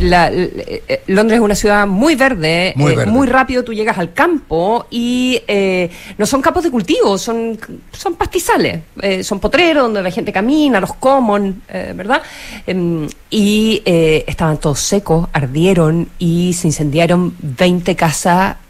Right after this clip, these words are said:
Speaker 1: eh, en, en minutos. Eh, fue, fue muy, fue muy impresionante. Em,
Speaker 2: Claro.
Speaker 1: una chispa, se levantó un poco de viento y se quemaron todas las casas.
Speaker 2: Claro,
Speaker 1: Eh,
Speaker 2: porque
Speaker 1: muchas
Speaker 2: ah,
Speaker 1: casas con,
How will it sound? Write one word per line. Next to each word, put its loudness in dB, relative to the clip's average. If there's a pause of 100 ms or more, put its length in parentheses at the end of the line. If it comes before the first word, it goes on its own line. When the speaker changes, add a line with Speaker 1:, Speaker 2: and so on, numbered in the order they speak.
(260)
Speaker 1:
eh, -2 (300)
en, 0
en 0
minutos. 0 (480)
Eh, 0
fue, -2
fue -2
muy, 2
fue -6
muy 2
impresionante. -4 (220)
Em, -8
Speaker 2:
Claro. -8 (520)
Speaker 1:
una 0
chispa, 2
se -10
levantó -4
un -8
poco -2
de 4
viento 0
y -4
se -2
quemaron -2
todas -2
las -4
casas. -2 (160)
Speaker 2:
Claro, 2
Speaker 1:
Eh, 2
Speaker 2:
porque 0
Speaker 1:
muchas 2
Speaker 2:
ah, -2
Speaker 1:
casas -4
con, 0